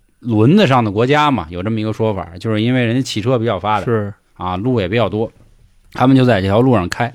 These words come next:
Speaker 1: 路上比较偏僻，然后几乎也没有遇到什么其他的车。两边呢，这个都是这种高大的橡树，开了差不多有三十分钟左右，发现前方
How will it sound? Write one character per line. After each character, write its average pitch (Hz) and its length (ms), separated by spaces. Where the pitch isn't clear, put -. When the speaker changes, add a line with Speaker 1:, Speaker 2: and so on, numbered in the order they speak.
Speaker 1:
路 233 200
上 110 200
比 117 180
较 131 160
偏 113 340
僻， 98 220
然 90 140
后 131 100
几 160 200
乎 170 240
也 95 140
没 80 160
有 127 180
遇 110 180
到 90 160
什 90 80
么 113 80
其 120 180
他 131 140
的 107 80
车。 131 240
两 113 340
边 196 320
呢， 101 340
这 120 160
个 104 300
都 165 300
是 135 120
这 117 60
种 98 260
高 156 200
大 123 180
的 117 80
橡 113 300
树， - 240
开 220 260
了 185 100
差 156 240
不 131 60
多 175 120
有 113 140
三 190 300
十 151 80
分 151 160
钟 175 120
左 95 160
右， 110 280
发 120 200
现 117 220
前 104 380
方 113 300